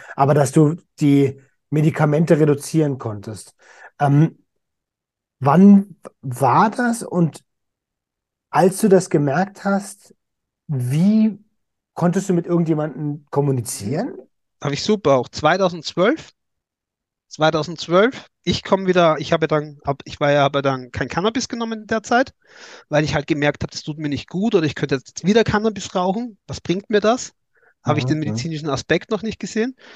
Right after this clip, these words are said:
Speaker 2: Und auf einmal habe ich halt wieder Blüten geraucht, zweitausendelf oder so, zweitausendzehn. Und hab halt gemerkt, dass mir das medizinisch voll hilft.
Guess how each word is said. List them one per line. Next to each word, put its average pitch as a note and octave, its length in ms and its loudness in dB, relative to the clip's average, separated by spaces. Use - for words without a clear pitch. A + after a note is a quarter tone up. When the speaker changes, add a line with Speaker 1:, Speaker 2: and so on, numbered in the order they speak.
Speaker 2:
Und D#3 160 -4
auf - 120 -6
einmal E3+ 320 0
habe D#3 180 0
ich - 140 -6
halt C3+ 180 0
wieder B2+ 180 -4
Blüten A#3+ 400 -4
geraucht, A3+ 400 -2
zweitausendelf D3 840 -6
oder G#3 160 -10
so, A#3+ 160 -16
zweitausendzehn. D3+ 880 -4
Und - 60 -2
hab F3+ 140 0
halt G3+ 100 -2
gemerkt, G3 320 -6
dass - 120 -16
mir G3+ 60 -2
das G3 140 -8
medizinisch G3 540 -8
voll F#3+ 200 -2
hilft. G#3 440 0